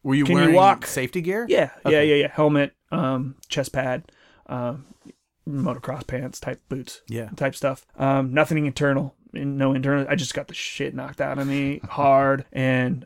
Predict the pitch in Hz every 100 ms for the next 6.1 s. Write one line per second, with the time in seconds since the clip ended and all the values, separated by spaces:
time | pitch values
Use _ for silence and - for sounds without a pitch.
0 | - 170 123 127 123 131 _ _ _ -
1 | 139 - 147 - 156 170 170 151 156 -
2 | 98 139 170 - - 101 110 - 135 -
3 | - 151 147 151 151 151 131 _ _ -
4 | 170 - _ - - - 151 143 147 147
5 | 139 135 131 131 123 123 123 151 117 151
6 | 147